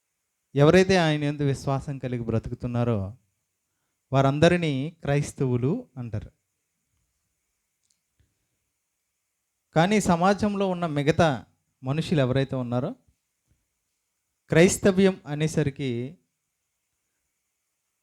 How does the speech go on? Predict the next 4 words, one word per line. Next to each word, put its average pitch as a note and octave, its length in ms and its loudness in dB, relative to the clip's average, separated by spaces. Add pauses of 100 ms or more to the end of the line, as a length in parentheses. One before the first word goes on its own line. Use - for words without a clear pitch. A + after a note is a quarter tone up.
(120)
ఒక D3 120 0
మతముగా E3 760 2 (2250)
దాన్ని D3+ 220 2
చిత్రీకరించారు, D#3 1080 0